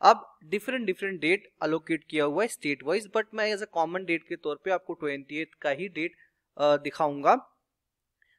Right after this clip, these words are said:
जीएसटीआर थ्री बी रिटर्न फाइलिंग कैसे करेंगे वो डिटेल में हम डिस्कस करेंगे। अ,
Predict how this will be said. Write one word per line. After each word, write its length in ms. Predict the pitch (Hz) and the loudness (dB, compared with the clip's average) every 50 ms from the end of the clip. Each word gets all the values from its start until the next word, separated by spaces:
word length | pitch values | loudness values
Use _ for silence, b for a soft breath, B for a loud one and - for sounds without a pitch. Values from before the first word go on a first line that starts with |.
| _ _ - | _ _ -2
जीएसटीआर 380 | 160 202 220 220 - 262 240 233 | 2 2 2 4 4 4 4 4
थ्री 220 | 240 190 185 185 | 4 4 2 4
बी 100 | 185 208 | 4 2
रिटर्न 220 | 185 175 202 202 | 0 0 -2 -6
फाइलिंग 360 | 202 - 190 175 180 190 196 190 | -2 0 0 0 0 -2 -6 -2
कैसे 300 | - 156 151 - 180 175 | -2 -2 0 -2 -4 -6
करेंगे 380 | - 180 165 160 160 175 190 | -2 -2 -2 -2 -2 -2 -4
वो 160 | 190 165 156 | -2 -2 -2
डिटेल 440 | 151 135 135 135 131 - 160 165 170 | -4 -4 -6 -10 -6 -4 -4 -4 -4
में 120 | 165 165 156 | -6 -8 -12
हम 120 | 165 160 | -10 -8
डिस्कस 340 | 147 147 - - 160 156 - | -8 -8 -8 -8 -8 -8 -8
करेंगे। 400 | - 165 151 156 151 151 156 196 | -8 -8 -8 -8 -8 -8 -6 -6
अ, 80 | 277 | -6